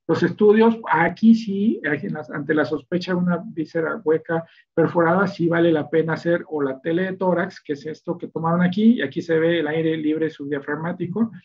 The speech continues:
o, eh, el, la simple abdomen de pie de cúbito, pero alta, para que nos permita ver la, ¿cómo se llama? La, la, la posibilidad de aire, y pues tiene que, de preferencia tiene que estar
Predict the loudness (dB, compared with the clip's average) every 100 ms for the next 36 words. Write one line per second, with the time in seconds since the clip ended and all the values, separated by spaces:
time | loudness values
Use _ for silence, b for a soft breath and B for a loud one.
0 | B B B _ 2 4 4 2 _ _
1 | -6 -2 -2 -2 -4 -4 -2 -4 -2 -4
2 | 0 0 2 2 2 0 0 0 0 0
3 | -2 -2 -4 -4 -2 2 2 2 -2 -6
4 | -6 -6 -8 -10 -10 -2 -2 0 -4 -2
5 | -2 0 0 -4 B B -10 -8 -4 -4
6 | -2 0 0 -2 -4 -6 -4 -4 -6 -8
7 | -6 -4 -4 -8 -20 _ _ _ -8 -4
8 | -2 0 2 4 4 4 4 4 2 -6
9 | -8 -4 -2 -2 -4 -4 -4 -2 -6 -2
10 | -2 -2 -6 -6 -6 -4 -8 -4 0 0
11 | -2